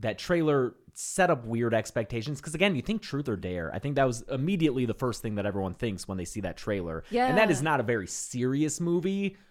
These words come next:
Speaker 1: Whereas this is
Speaker 2: The tone is closer to what people consider elevated horror, quote unquote, unquote.
Speaker 1: It's kinda like a censor almost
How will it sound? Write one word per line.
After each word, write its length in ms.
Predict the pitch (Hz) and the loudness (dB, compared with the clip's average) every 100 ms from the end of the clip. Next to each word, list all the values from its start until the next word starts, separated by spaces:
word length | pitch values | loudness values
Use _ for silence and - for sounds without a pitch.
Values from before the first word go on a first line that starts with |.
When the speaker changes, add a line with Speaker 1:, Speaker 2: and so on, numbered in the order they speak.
| _ | _
Speaker 1:
Whereas 360 | 143 143 113 107 | 4 6 4 6
this 300 | 214 240 165 | 6 8 2
is 300 | 127 107 - _ _ 220 | 0 -2 -12 _ _ 0
Speaker 2:
The 120 | 302 | 0
tone 380 | - 240 247 440 523 453 | 2 0 0 2 0 -2
is 100 | - | -4
closer 680 | 220 208 208 233 262 277 | -8 2 4 4 2 0
to 240 | 240 269 208 | 2 0 2
what 400 | 196 190 - - _ _ _ | 4 4 2 -10 _ _ _
people 280 | - 220 202 | -4 -2 -2
consider 840 | 202 233 196 - 196 196 196 190 - | -2 -4 -4 -2 0 2 2 2 2
elevated 840 | 175 196 208 196 196 190 190 180 | 0 2 2 0 2 2 0 -2
horror, 560 | 190 220 226 180 170 190 | -2 0 2 2 0 -4
quote 340 | - 196 170 | -2 -2 -2
unquote, 420 | 160 175 - 170 160 | -4 -6 -4 -4 -4
unquote. 100 | 170 | -6
Speaker 1:
It's 80 | 190 | -2
kinda 160 | 254 | 2
like 140 | 226 151 | 2 0
a 40 | |
censor 1080 | - - 127 117 160 - 123 90 80 80 87 | -2 -2 -2 -2 -2 -2 -2 -2 -4 -6 -8
almost 760 | - 101 92 82 71 - - | -4 -2 -2 -4 -4 -8 -12